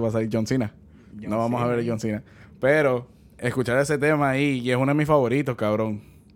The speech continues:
Speaker 1: Entonces, like
Speaker 2: O sea, yo le esperaba eso de un juego como la M L B, porque la M L B pone
Speaker 1: Exacto.
Speaker 2: mucho tema con artistas hispanos,
Speaker 1: Algo,
Speaker 2: latinos.
Speaker 1: algo así.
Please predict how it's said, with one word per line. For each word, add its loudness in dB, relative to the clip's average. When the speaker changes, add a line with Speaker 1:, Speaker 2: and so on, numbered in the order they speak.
Speaker 1:
Entonces, 0
like -4
Speaker 2:
O -20
sea, -8
yo -4
le 0
esperaba 0
eso -2
de 0
un -2
juego 0
como -4
la -4
M -2
L 0
B, -2
porque -10
la -8
M -4
L 0
B 0
pone 0
Speaker 1:
Exacto. -2
Speaker 2:
mucho -4
tema -4
con -6
artistas -8
hispanos, -6
Speaker 1:
Algo, -10
Speaker 2:
latinos. -2
Speaker 1:
algo 2
así. -2